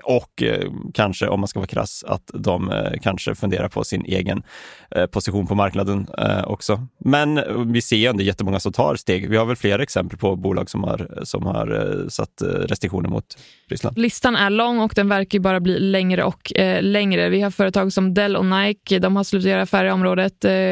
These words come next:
Speaker 2: Google Pay har stängt vissa tjänster för betalning i Ryssland. Eh, sen har vi ju techbjässen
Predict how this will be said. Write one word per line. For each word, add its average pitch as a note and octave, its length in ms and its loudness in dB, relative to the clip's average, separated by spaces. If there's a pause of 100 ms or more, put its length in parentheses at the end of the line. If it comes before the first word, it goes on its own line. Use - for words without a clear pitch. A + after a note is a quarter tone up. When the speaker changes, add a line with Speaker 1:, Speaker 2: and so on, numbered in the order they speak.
(140)
Speaker 2:
Google G3 360 2
Pay G#3 300 2
har G#3 100 2
stängt F#3+ 280 2
vissa G3+ 300 0
tjänster G3+ 300 0
för G3 80 2
betalning F#3+ 340 2
i F#3 40 2
Ryssland. F#3 420 0 (520)
Eh, G3 360 4
sen G#3+ 80 4
har A3 60 4
vi G#3+ 60 4
ju G#3+ 40 0
techbjässen G#3 500 2